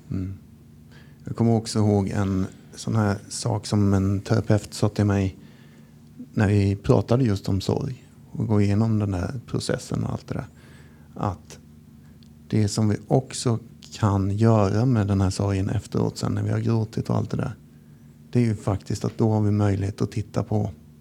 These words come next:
vad kan jag ta med mig av den här sorgen i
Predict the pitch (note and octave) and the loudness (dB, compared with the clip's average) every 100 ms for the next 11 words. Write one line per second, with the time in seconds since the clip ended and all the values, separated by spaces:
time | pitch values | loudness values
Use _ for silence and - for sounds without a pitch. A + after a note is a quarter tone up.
0 | - - - B2 A#2+ A#2 - A2+ G2 - | -20 -20 -14 0 0 0 -2 -4 -2 -2
1 | G2+ A2+ A2+ C3+ B2+ - A2 G#2+ G#2+ G#2 | -2 -2 -2 -2 -2 -4 -6 -4 0 0
2 | F#2+ - G#2+ A2 A#2+ B2+ A2+ - - - | 0 -2 -2 0 0 0 -2 -8 -20 -20
3 | - - - - - - - - A2 G2+ | -20 -20 -20 -20 -20 -20 -16 -2 0 0